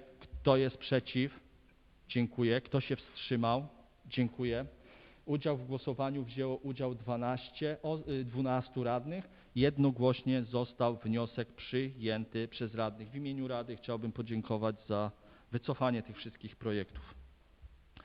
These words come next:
W związku z powyższym odczytam proponowany porządek. Czy ktoś z państwa radnych ma jeszcze jakieś inne propozycje do porządku?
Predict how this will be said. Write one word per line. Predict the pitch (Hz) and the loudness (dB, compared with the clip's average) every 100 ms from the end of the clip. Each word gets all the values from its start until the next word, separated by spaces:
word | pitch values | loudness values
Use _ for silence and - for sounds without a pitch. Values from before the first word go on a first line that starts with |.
| - - - - - - | -20 -20 -20 -20 -20 -12
W | 117 | -2
związku | 143 175 - | 0 0 -2
z | 160 | -2
powyższym | 160 139 147 - 151 143 | 0 2 0 -2 -4 -2
odczytam | 131 - 151 143 135 | -4 -4 0 0 0
proponowany | 139 139 127 123 127 131 | -2 0 2 2 2 0
porządek. | - 113 127 120 123 - - - | -2 -2 -2 -2 -4 -6 -20 -10
Czy | - | -8
ktoś | 170 180 | -2 -2
z | - | -2
państwa | 165 - 160 | -4 -2 -2
radnych | 151 156 | -2 -2
ma | 147 | -2
jeszcze | 147 - 147 | -2 -4 -6
jakieś | - 131 | -6 -8
inne | - 139 127 | -6 -6 -4
propozycje | 131 - 117 120 120 | -6 -8 -8 -8 -8
do | 113 | -8
porządku? | 120 110 113 - 143 | -8 -8 -10 -8 -10